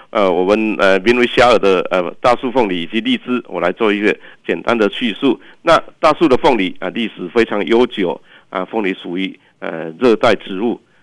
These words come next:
适合生长在日照充足、排水良好的山坡地。那大树地区刚好符合日照和排水的优厚条件，因此从清朝，呃，已经开始在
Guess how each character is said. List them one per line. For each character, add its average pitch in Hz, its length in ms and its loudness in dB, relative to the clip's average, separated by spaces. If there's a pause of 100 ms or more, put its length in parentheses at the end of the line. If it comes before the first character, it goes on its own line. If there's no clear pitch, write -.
适 135 240 -4
合 113 180 4 (100)
生 147 180 2
长 - 300 -2
在 113 200 2 (180)
日 123 260 -4
照 107 180 2
充 120 220 -4
足、 90 240 -10 (240)
排 113 160 0
水 98 280 -2
良 120 200 4
好 107 220 -4
的 - 160 -6 (100)
山 117 140 0
坡 110 180 -2
地。 110 220 -4 (460)
那 110 180 -4
大 147 180 2
树 160 140 0 (160)
地 147 140 0
区 139 360 -2
刚 135 160 -2
好 107 140 -2
符 - 260 -12
合 98 160 2 (120)
日 127 260 -2
照 120 240 2
和 120 220 -4
排 - 180 -4
水 - 160 -6
的 87 100 -6 (120)
优 123 160 2
厚 117 180 -2
条 90 240 -6
件， 101 240 0 (460)
因 127 160 0
此 113 200 -4 (300)
从 110 220 -6
清 151 280 0
朝， 113 320 0 (300)
呃， 90 260 -6
已 92 120 -8
经 123 160 -4
开 127 220 0
始 107 220 -8
在 110 160 2